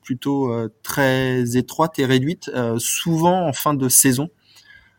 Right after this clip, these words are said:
Euh, c'est-à-dire qu'une fois que la saison se termine, c'est souvent octobre, début novembre, bah, les, les coureurs sont disponibles, sauf que c'est le moment où les coureurs prennent leurs vacances.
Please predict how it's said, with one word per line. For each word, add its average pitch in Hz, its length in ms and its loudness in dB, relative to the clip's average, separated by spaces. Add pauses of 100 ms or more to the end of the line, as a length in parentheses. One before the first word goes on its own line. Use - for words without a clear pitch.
(240)
Euh, 110 420 -6
c'est-à-dire 117 400 -6
qu'une 127 180 0
fois 131 160 -4
que - 120 -8
la 117 40 -2
saison 127 300 0
se - 140 -6
termine, 123 480 0
c'est - 160 -8
souvent 117 300 -4
octobre, 120 580 -2
début 120 280 2
novembre, 123 540 2
bah, 110 160 -4
les, 107 240 -2
les 113 140 -2
coureurs 127 340 -2
sont - 180 0
disponibles, 143 500 2
sauf 165 260 2
que 139 140 2
c'est 135 200 4
le 127 80 4
moment 156 380 2
où 143 160 2
les 127 140 4
coureurs 143 340 -2
prennent 135 180 -2
leurs 127 140 2
vacances. 127 480 -2